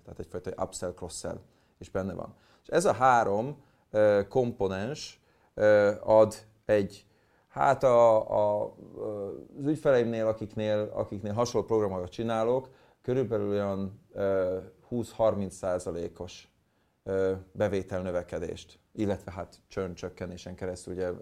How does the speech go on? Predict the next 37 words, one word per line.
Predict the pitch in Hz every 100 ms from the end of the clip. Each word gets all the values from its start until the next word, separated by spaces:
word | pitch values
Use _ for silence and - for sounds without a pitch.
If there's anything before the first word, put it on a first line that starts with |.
| 90 87 -
az | 98
el | 92
nem | 92
vesztett, | 92 - 90 -
ö, | 92 90 92 -
ö, | 50 50 50 50 - -
bevételnek | - 98 92 92 92 90 -
a, | 90 - _ -
a | 92
megtartása | 95 - 87 - 90 -
is | 92
belejátszik | - - 50 - -
ebbe | - -
a | 50
kérdésbe. | - - - - - _ _ _ _ _ _ _ _
Ö, | - 113 110 113 -
hogy | 113
mindez | 127 151 120
Magyarországra | 113 113 107 - 98 92
hogy | 98
csapódik | - 101 98 95
le, | 110 131 -
szerintem | - 98 95 101 92 -
hasonlóan | - 95 - 104 104
fog | 101 104 107
jelentkezni, | 110 110 127 131
illetve | 113 90
hasonlóan | 95 - 95 92 92
jelentkezik. | 95 95 95 95 127 151 _ _ _ _ _ -
Ö, | 104 101 98 101 104 _
mivel | 113 101 101
kisebbek | 127 120 - 101 95
a | 92
vállalatméretek, | 98 98 95 95 95 92 95
valószínűleg | 98 95 - 95
ez | 87
kis, | - 95 -